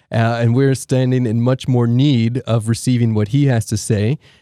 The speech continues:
than he standing in need of what we have to say. Of course, he wants to hear us, and that's a part of it.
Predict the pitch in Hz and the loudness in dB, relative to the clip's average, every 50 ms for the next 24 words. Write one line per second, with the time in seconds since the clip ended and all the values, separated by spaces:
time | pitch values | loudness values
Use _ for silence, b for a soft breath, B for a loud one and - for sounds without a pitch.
0 | b b b 113 110 110 113 104 - - 151 160 143 117 120 - - 123 113 110 | b b b 0 0 0 0 -2 -4 -2 0 0 0 0 -2 -2 -2 -2 0 0
1 | 117 117 110 107 107 107 110 110 110 101 110 107 101 - - 107 113 139 160 139 | 0 0 0 0 0 0 0 0 -2 0 -2 -2 -2 -2 -2 -2 0 0 0 0
2 | 113 101 101 - - 95 - - 95 98 123 151 151 _ _ _ _ - 143 139 | 0 0 -2 -4 -6 -8 -4 -4 -2 -2 -2 -4 -6 _ _ _ _ -2 -2 0
3 | - 156 135 120 123 131 143 139 - - 135 117 123 117 113 120 135 160 147 - | 0 0 0 2 2 0 0 -2 -2 -2 -2 0 2 2 2 2 0 -2 -4 -4
4 | - 107 101 104 113 - - 110 - - 131 120 110 117 120 110 104 113 139 - | -2 -2 0 -2 -2 -2 -4 -6 -4 -2 -2 -2 0 0 0 0 0 -2 -4 -6